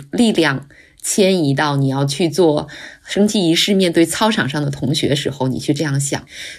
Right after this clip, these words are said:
就好像打破了这种，这个身心的体验，让我能在那一个，再到一个新的现场的时候，新的情境里面，真的那个就迁移了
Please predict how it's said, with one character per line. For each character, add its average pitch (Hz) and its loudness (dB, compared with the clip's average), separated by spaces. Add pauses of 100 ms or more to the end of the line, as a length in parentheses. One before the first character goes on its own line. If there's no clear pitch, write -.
就 254 0
好 247 -2
像 170 -4
打 - -4
破 214 2
了 160 0
这 233 -2
种， - -4 (180)
这 - 2
个 196 0
身 311 6
心 311 8
的 226 6
体 - -4 (100)
验， 139 -2 (720)
让 277 2
我 156 4
能 139 2
在 180 0
那 165 -2
一 143 -2
个， - -4
再 240 0 (300)
到 185 0
一 151 2
个 160 0
新 220 2
的 220 0
现 196 0
场 - -10
的 - -6
时 139 -6
候， 139 -6
新 - 4
的 247 6
情 143 0
境 214 0
里 147 0
面， 131 -4 (340)
真 277 4
的 269 6
那 202 2
个 151 -2
就 - -2
迁 190 0
移 143 -4
了 - -4